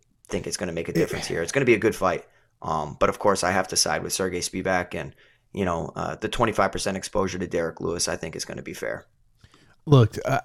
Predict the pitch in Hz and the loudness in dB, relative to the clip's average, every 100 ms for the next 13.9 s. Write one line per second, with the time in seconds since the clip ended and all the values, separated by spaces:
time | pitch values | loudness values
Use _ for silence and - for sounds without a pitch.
0 | 139 175 160 127 147 127 107 131 120 113 | 6 8 8 6 6 6 6 8 10 10
1 | 107 98 95 104 98 98 107 98 113 104 | 10 8 6 6 6 6 4 6 8 10
2 | 101 101 104 101 - 120 110 107 - 123 | 8 8 6 6 8 10 10 8 8 6
3 | 110 107 104 _ - 117 139 143 123 120 | 8 8 6 _ -14 6 8 8 8 10
4 | 110 - - 78 120 - _ 123 151 123 | 10 6 -2 -12 -12 -16 _ 6 8 8
5 | 120 131 113 110 - 127 120 104 131 110 | 10 10 10 6 2 6 6 6 6 6
6 | 107 104 110 113 107 98 117 113 104 92 | 6 4 6 6 6 6 8 8 6 6
7 | 120 113 123 - 139 147 190 127 123 143 | 8 8 8 6 6 8 8 8 8 8
8 | - 139 - 139 123 120 - 120 117 113 | 6 4 4 6 8 8 6 6 8 8
9 | 110 117 107 - 117 - 113 113 - 110 | 8 6 4 6 4 4 2 0 2 0
10 | 107 104 107 - 127 131 139 143 131 139 | 2 2 2 4 6 6 6 6 6 8
11 | 143 143 151 151 - - - - - 127 | 8 6 6 4 -2 -14 -14 0 8 10
12 | 127 139 - 135 - 143 117 117 117 110 | 10 10 10 8 10 10 10 10 10 8
13 | - 113 107 107 - - 110 104 78 | 8 10 8 6 -2 0 2 2 -2